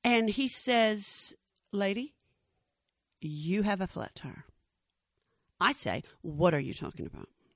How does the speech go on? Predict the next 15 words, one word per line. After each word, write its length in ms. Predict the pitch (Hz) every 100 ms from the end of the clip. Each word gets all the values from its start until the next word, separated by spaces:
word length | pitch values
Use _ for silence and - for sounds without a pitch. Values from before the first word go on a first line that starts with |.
| _ _ _ _ _ _ _ _ _ _ _ -
"You 260 | 156 202
have 200 | 208 196
one 200 | 190 185
right 200 | 175 190
now. 140 | 190 180
You 200 | 175 165
had 160 | 156
better 200 | 160 156
get 220 | 160 165 -
air 180 | 151 147
in." 120 | 147 - - _ _ -
I 180 | 180
go 160 | 233 254
around. 340 | 247 214 196 -
I 140 | 175